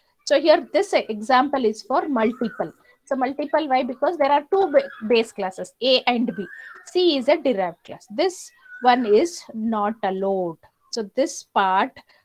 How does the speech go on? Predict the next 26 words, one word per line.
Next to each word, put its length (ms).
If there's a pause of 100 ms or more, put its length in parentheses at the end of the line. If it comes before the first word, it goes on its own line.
(120)
what 280
we 200
have 100 (100)
taken 400
A 280
comma 360
B 600 (280)
is 360
not 420
allowed 640
in 480
Java. 840 (380)
So 260
when 220
it 140
is 220
not 280
allowed, 520 (580)
this 260
program 920 (160)
will 340 (160)
give 220
us 320
a 160 (100)
error 300 (1000)
because 640